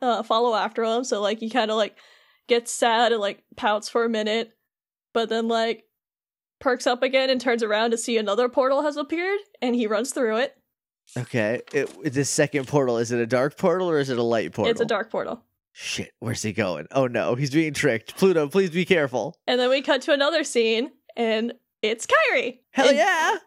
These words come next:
Speaker 1: in Destiny Islands, and we finally get to see her in her official Kingdom Hearts two outfit, which is, like,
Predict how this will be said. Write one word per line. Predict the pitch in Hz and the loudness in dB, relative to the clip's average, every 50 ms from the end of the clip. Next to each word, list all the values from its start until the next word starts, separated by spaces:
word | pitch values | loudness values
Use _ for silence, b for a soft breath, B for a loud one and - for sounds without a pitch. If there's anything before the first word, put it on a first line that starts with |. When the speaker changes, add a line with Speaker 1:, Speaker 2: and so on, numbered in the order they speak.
| _ - - | _ -4 0
Speaker 1:
in | 247 269 254 220 | 2 2 4 4
Destiny | 269 262 311 - 302 359 339 | 2 2 2 0 0 0 2
Islands, | 311 269 269 262 254 262 294 294 | 2 2 2 2 0 0 0 0
and | 302 254 240 | 2 2 2
we | 240 262 | 0 0
finally | - - - 240 240 240 262 277 302 294 | -4 0 4 4 4 4 4 2 0 0
get | 269 285 277 277 | 2 0 0 0
to | 311 277 | -2 -4
see | - 294 262 269 | -2 -2 0 0
her | 285 269 254 269 | 2 2 2 2
in | 262 | 2
her | 247 233 233 | 2 0 0
official | 233 - 262 262 262 262 254 | 0 0 -2 0 0 -2 -2
Kingdom | 262 - 226 240 285 | -2 -2 -2 0 0
Hearts | 294 254 269 262 - | 0 0 0 0 -2
two | - 269 247 | 0 2 2
outfit, | 233 220 220 233 247 240 240 - - | 2 2 2 0 2 2 2 2 2
which | 226 220 220 | 0 0 0
is, | 233 226 | -2 0
like, | 226 214 220 214 - | 0 0 0 0 -4